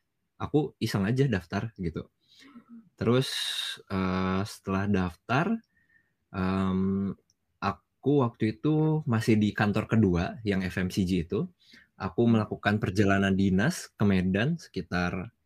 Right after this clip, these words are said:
Speaker 1: empat hari waktu itu. Terus
Speaker 2: Hmm.
Speaker 1: pulang nyampe Bandung itu malam dan, eee,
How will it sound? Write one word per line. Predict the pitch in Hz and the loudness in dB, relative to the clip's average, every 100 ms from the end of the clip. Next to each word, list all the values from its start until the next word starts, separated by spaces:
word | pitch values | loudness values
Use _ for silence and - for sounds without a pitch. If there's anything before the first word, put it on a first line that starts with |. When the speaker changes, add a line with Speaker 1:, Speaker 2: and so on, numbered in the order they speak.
| - | -10
Speaker 1:
empat | 90 95 | -6 -4
hari | 98 113 - | -2 -2 -4
waktu | - 92 - | -4 -6 -4
itu. | 151 - _ - _ - | -6 -10 _ -20 _ -4
Terus | 123 151 - - - _ _ - | 0 0 -2 -10 -16 _ _ -12
Speaker 2:
Hmm. | 240 | -2
Speaker 1:
pulang | 160 107 104 135 190 180 | 2 2 2 0 0 0
nyampe | 104 107 104 | -2 0 0
Bandung | 98 95 92 92 | 2 2 2 0
itu | 90 87 120 | -2 -4 -2
malam | 98 87 107 180 - - - _ - | -2 -2 -2 -4 -6 -20 -20 _ 2
dan, | 113 113 113 113 _ _ _ _ | 4 4 2 0 _ _ _ _
eee, | 104 104 104 | -4 -2 -2